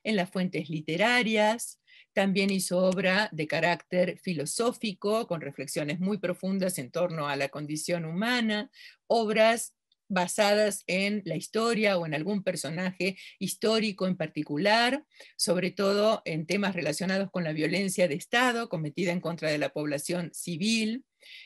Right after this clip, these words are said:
y relacionada en varios casos con la misma Revolución Mexicana, y temas relacionados con las humanidades, con la tecnología y con la ciencia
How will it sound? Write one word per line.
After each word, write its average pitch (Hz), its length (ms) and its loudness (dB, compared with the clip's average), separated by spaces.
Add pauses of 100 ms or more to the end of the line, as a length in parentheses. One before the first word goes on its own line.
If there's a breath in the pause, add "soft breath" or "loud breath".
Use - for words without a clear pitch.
(120)
y 226 580 2
relacionada 170 800 0
en - 260 -10 (280)
varios 180 340 0
casos 190 360 0
con 208 220 0
la 180 180 2
misma 170 360 -2
Revolución 156 600 -2
Mexicana, 240 800 0 (480 loud breath)
y 262 340 6
temas 240 360 2
relacionados 196 760 0
con 233 220 0
las 233 200 0
humanidades, 208 880 2
con 226 240 -2
la 220 100 0
tecnología 185 600 -2
y 196 80 0
con 190 160 -2
la 208 100 0
ciencia 220 560 0